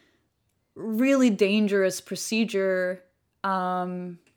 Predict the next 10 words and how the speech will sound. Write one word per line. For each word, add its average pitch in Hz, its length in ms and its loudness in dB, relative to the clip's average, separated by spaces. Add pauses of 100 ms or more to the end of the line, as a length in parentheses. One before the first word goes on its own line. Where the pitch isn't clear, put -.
(1040)
that 180 1000 -2
would 190 600 2
potentially 220 560 0
allow 190 280 2
me 185 200 -6
to 190 420 0
still 190 320 -2
have 175 260 -2
children 208 680 -4 (140)
biologically, 180 1000 -4